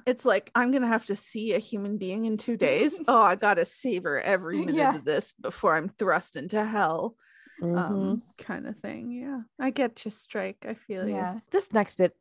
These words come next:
Speaker 3: makes me really sad. Through all of these mundane acts, he felt as though he was accompanied by the specter that had haunted him during his months at the hospital. It lurked in the corners of his shabby office.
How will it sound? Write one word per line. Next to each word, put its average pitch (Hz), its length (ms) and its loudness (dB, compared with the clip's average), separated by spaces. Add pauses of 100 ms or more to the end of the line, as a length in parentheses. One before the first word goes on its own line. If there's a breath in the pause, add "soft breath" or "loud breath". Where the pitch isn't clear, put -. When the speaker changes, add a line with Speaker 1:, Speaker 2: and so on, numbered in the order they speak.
Speaker 3:
makes 185 300 -2
me 240 140 -2
really 156 280 0
sad. 139 680 0
Through 247 180 -4
all 220 220 2
of 226 80 -4
these 226 260 -2
mundane 175 400 0
acts, 147 320 -6
he 185 100 0
felt 208 320 0
as 180 120 -2
though 175 160 4
he 175 160 -2
was 175 160 2
accompanied 190 600 -2
by 165 120 4
the 156 100 -2
specter 185 600 0
that 165 160 0
had 160 100 2
haunted 175 440 -2
him 156 200 -2
during 156 240 0
his 156 220 -4
months 151 320 -2
at - 60 -18
the 151 60 0
hospital. 143 680 0 (380 soft breath)
It 165 180 2
lurked 202 300 2
in 190 80 -4
the 185 80 -2
corners 170 480 0
of 160 80 -16
his 147 120 -4
shabby 147 480 0
office. - 680 -6